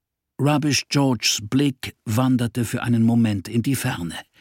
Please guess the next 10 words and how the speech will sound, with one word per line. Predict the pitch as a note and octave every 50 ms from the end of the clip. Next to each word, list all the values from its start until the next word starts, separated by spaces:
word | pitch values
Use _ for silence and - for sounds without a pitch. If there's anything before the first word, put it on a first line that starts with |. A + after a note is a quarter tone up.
| - - - - - - - - _ _ _
"Leila | _ F4 F4 - - C#3 D#3+ D#3+ C#3+ C#3 C3+ C#3 C#3 - - - - _ _
ist | - C#4+ A3+ B2 - -
ein | - C3 C#3 A#2+ A#2 G#2+ _ _
tolles | - - - A#2+ - D3+ B2+ A#2 - - -
Mädchen." | - B2+ A2+ G#2 - - - - - - - - _ _ _ _ _ _ _ _ _ _ _ _ _ _ - - - - _ _ _ _
"Ich | - C#3+ C#3+ -
verstehe", | - D#3+ D3+ - G#3 F3+ B2+ - - - - _ _ _ _ _ _ _ _
bemerkte | - B2 B2 B2+ B2 A#2+ - - - B2+ B2
Samuel | A2 - - - B2 A#2 A#2 A2+ A2 A2 G#2+ G2+
Reynolds | G2+ A2+ A#2+ B2 C3 C3+ C#3 C#3 D3 C#3 - -